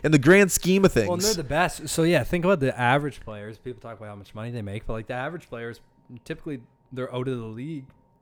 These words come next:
Speaker 2: when they're thirty, thirty-one.
Speaker 1: Yeah. Think about
Speaker 2: Wait,
Speaker 1: football.
Speaker 2: you got another, you got another thirty years of work.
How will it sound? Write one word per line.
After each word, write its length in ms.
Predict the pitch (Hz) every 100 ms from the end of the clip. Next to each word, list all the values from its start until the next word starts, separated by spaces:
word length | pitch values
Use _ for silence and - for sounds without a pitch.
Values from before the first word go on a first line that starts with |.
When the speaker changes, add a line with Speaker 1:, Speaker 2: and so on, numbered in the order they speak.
| _ _ _ - -
Speaker 2:
when 140 | 151
they're 120 | 135
thirty, 400 | 123 123 135 160 175
thirty-one. 640 | - 120 117 110 127 208 - _ _ _ -
Speaker 1:
Yeah. 220 | 117 135 - - _ _ _ - _ _ _ -
Think 120 | 190
about 180 | 131 104
Speaker 2:
Wait, 160 | - 143
Speaker 1:
football. 220 | - - 220
Speaker 2:
you 80 |
got 80 | 277
another, 320 | 262 254 254 - - -
you 120 | 233
got 100 | 262
another 260 | 240 240 220
thirty 400 | - 190 214 214
years 240 | 214 196
of 80 | 165
work. 380 | 190 226 -